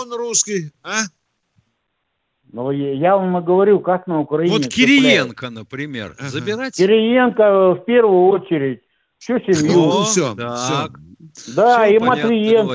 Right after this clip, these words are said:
Speaker 3: договорились.
Speaker 2: там. Да,
Speaker 1: Да.
Speaker 2: да, да,
Speaker 3: Да,
Speaker 2: вот
Speaker 3: договорились,
Speaker 2: рядышком
Speaker 3: они ему
Speaker 2: они, они
Speaker 3: мешают.
Speaker 2: это.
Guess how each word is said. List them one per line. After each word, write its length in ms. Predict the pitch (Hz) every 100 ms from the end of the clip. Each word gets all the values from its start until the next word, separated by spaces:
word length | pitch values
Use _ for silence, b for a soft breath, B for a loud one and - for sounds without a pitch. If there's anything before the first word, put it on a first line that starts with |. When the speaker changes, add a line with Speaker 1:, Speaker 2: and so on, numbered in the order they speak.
| 185
Speaker 3:
договорились. 80 | 196
Speaker 2:
там. 640 | 180 160 139 131 139 139
Да, 180 | 160 226
Speaker 1:
Да. 160 | 214 214
Speaker 2:
да, 140 | 208
да, 60 | 180 208 185 170
Speaker 3:
Да, 100 | 180
Speaker 2:
вот 100 | 175
Speaker 3:
договорились, 500 | 175 196 208 190 151
Speaker 2:
рядышком 260 | 123 160 175
Speaker 3:
они 100 | -
ему 140 | 196
Speaker 2:
они, 80 | 180
они 180 | 160 165
Speaker 3:
мешают. 320 | 175 160 151
Speaker 2:
это. 180 | - 120